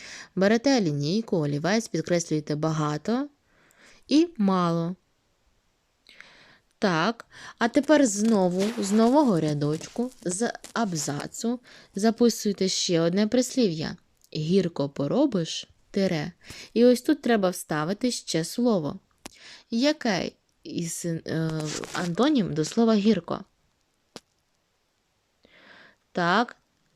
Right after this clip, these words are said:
або здогадайтеся самі, або скористайтесь словником. Словники є в інтернеті.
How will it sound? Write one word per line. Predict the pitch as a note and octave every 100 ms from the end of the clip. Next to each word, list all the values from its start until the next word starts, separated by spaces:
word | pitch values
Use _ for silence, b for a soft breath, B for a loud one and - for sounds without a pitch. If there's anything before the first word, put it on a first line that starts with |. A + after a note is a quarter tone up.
| _
або | - G#3 G3+ G3
здогадайтеся | F3+ F#3 F3 E3 E3 D#3 D3+ D3+ - C#3+
самі, | - - A#3+ A3 E3+ A#3 _ B B B B
або | - G3 E3 D#3 D#3 G#3+ B3 -
скористайтесь | - F3+ E3 - D#3 D3 D#3 F#3+
словником. | - A3 A3 A#3 - A3+ F3 - _
Словники | - - F3+ E3 D#3+ - D#3+ B3 - -
є | E3+ E3 A3+
в |
інтернеті. | A3+ E3+ D#3+ D#3 D#3 - D#3+